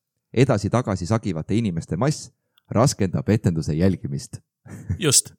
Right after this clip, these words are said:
Speaker 2: Siin on, siin on see märkus see, et, et, äh, missugune see ruum on, kus nii-öelda lava on, kas see on, noh, satub ta välisukse juurde,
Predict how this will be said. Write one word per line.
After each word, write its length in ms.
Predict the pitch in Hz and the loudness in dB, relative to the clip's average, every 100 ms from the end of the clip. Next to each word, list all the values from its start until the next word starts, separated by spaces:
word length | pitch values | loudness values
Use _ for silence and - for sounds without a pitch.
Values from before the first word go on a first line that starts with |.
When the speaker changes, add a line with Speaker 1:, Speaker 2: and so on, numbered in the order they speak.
| _ _ - | _ _ 2
Speaker 2:
Siin 240 | 202 170 | 4 4
on, 160 | 160 156 - - | 2 -2 -8 -6
siin 200 | 135 160 | -4 -2
on 80 | 139 | -2
see 120 | 143 | 0
märkus 320 | 143 147 131 | 0 0 -2
see, 160 | - 151 | 0 0
et, 140 | 135 - - - - _ | -2 -10 -20 -20 -20 _
et, 340 | 123 123 123 _ | -2 -2 -4 _
äh, 180 | 117 117 | -6 -4
missugune 380 | 120 151 151 123 | 0 0 0 0
see 80 | 117 | -2
ruum 220 | 127 135 | 0 0
on, 60 | 175 180 _ _ _ _ _ _ - | -2 -6 _ _ _ _ _ _ -2
kus 340 | 156 - - - _ | 2 4 2 0 _
nii-öelda 480 | 131 156 143 117 117 | -2 0 2 0 0
lava 240 | 123 165 117 98 | 0 0 0 -2
on, 160 | 95 98 110 _ _ _ _ - - _ - | -8 -12 -16 _ _ _ _ -20 -20 _ -4
kas 220 | 120 - | 0 2
see 140 | 127 120 | 2 2
on, 280 | 117 117 110 110 - 117 123 117 _ - | 2 0 -4 -6 -10 -14 -16 -18 _ -12
noh, 160 | 123 117 - _ _ _ _ - 80 78 _ - | -6 -6 -6 _ _ _ _ -20 -20 -20 _ 0
satub 320 | 135 127 - | 0 -2 -4
ta 120 | 120 113 113 113 110 120 - | -2 0 0 -2 -6 -10 -4
välisukse 480 | 143 147 156 - 143 | 0 2 0 0 2
juurde, 440 | 139 135 131 127 | 2 0 -2 -4